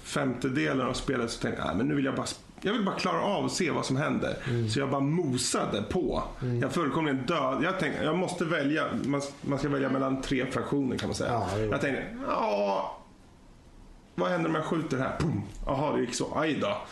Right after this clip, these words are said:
Speaker 1: Det här var inte så bra. En hel jävla koloni bara attackerar mig. Jag tänkte, "Ja, okej, då kör vi på det här. Jag har gjort valet, då är det så."
Speaker 2: Ja.
Speaker 1: Så jag körde på det sp-, spåret och, eh,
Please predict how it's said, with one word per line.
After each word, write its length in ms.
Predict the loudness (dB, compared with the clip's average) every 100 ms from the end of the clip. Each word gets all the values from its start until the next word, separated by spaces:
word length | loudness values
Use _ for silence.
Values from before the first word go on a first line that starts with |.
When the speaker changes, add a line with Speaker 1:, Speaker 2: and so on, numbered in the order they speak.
| 0 2 2
Speaker 1:
Det 60 | 2
här 140 | 2
var 120 | 2
inte 160 | 2 2
så 60 | 2
bra. 360 | 2 0 0 0 2 2
En 100 | 2
hel 280 | 2 2 2
jävla 640 | 2 2 2 2 2 0 0
koloni 420 | 0 2 2 2
bara 120 | 0
attackerar 560 | 0 0 0 2 2 2
mig. 100 | 0
Jag 80 | 2
tänkte, 180 | 0
"Ja, 80 | 0 0
okej, 380 | 0 0 -2 -2
då 100 | -2
kör 300 | 0 2 2
vi 60 | 0
på 120 | 0
det 80 | 0
här. 260 | 0 0 0
Jag 80 | 2
har 140 | 2
gjort 260 | 2 0 0
valet, 600 | 0 2 2 2 0 0 0
då 100 | 0
är 180 | 2 2
det 80 | 0
så." 280 | 0 -2 -2
Speaker 2:
Ja. 40 | 0 0 0 0 0
Speaker 1:
Så 60 | 2
jag 140 | 0
körde 260 | 2 0 0
på 120 | 0
det 120 | 0
sp-, 420 | 0 -2 -6 -4 -2
spåret 560 | 0 2 2 0 -2 -2
och, 480 | 0 0 -4 -2
eh, 460 | 0 2 2 2 2